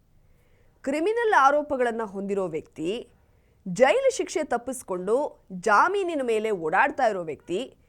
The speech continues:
ದೇಶ ಬಿಟ್ಟು ವಿದೇಶ ಪ್ರಯಾಣ ಮಾಡೋದಕ್ಕೆ ಕಾನೂನಿನಲ್ಲಿ ಅವಕಾಶ ಇದ್ಯಾ? ನಾನ್ ಕಂಡಿರೋ ಹಾಗೆ ತೀರಾ ಚಿಕ್ಕ ಪುಟ್ಟ ಪ್ರಕರಣಗಳಲ್ಲಿ ಜಾಮೀನ್ ಮೇಲೆ ಇರೋ ಆರೋಪಿಗೆ ಕೂಡ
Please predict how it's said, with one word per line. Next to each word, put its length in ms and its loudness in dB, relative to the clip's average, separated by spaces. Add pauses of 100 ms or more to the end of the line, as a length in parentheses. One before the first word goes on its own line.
(480)
ದೇಶ 340 0 (140)
ಬಿಟ್ಟು 320 -6
ವಿದೇಶ 500 -2
ಪ್ರಯಾಣ 380 -2
ಮಾಡೋದಕ್ಕೆ 680 0 (240)
ಕಾನೂನಿನಲ್ಲಿ 640 0
ಅವಕಾಶ 400 0
ಇದ್ಯಾ? 560 -6 (800)
ನಾನ್ 400 -4
ಕಂಡಿರೋ 360 0
ಹಾಗೆ 360 -2 (440)
ತೀರಾ 260 2
ಚಿಕ್ಕ 300 -6 (120)
ಪುಟ್ಟ 220 -4
ಪ್ರಕರಣಗಳಲ್ಲಿ 880 -6
ಜಾಮೀನ್ 520 -6
ಮೇಲೆ 260 0
ಇರೋ 120 0
ಆರೋಪಿಗೆ 680 -4
ಕೂಡ 240 -12